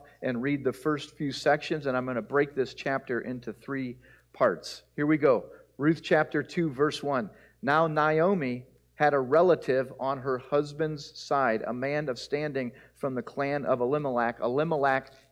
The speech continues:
is Naomi's husband that has passed away, and that's why they had to move back. And Elimelech's relative, his name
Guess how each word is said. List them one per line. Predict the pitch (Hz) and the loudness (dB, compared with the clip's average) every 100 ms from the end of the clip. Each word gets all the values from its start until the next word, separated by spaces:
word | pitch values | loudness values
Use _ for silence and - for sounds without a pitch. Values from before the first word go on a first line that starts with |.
| _ | _
is | 151 165 156 - | 2 2 0 -8
Naomi's | 135 135 147 147 151 156 143 - _ _ | -4 -2 0 -2 -2 -4 -6 -10 _ _
husband | 165 147 123 131 123 120 | 2 2 0 -4 -4 -2
that | 123 117 | -2 -2
has | 113 | -6
passed | - 120 120 - | -6 -4 -4 -4
away, | 135 127 113 113 - - - _ | -2 2 2 0 -10 -20 -20 _
and | 101 | -4
that's | 117 120 | -4 -2
why | 120 117 | -2 0
they | 110 | 0
had | 120 110 - | -2 -6 -6
to | 110 | -8
move | 117 113 113 | -4 -6 -2
back. | 110 98 - - _ _ _ _ | -2 -2 -8 -20 _ _ _ _
And | 123 127 | -4 -2
Elimelech's | 123 156 165 151 139 131 - | 2 2 2 2 2 0 -4
relative, | 117 139 156 143 - 113 | 2 6 6 4 2 0
his | 127 120 120 | -2 -8 -6
name | 123 131 127 | -6 -6 -8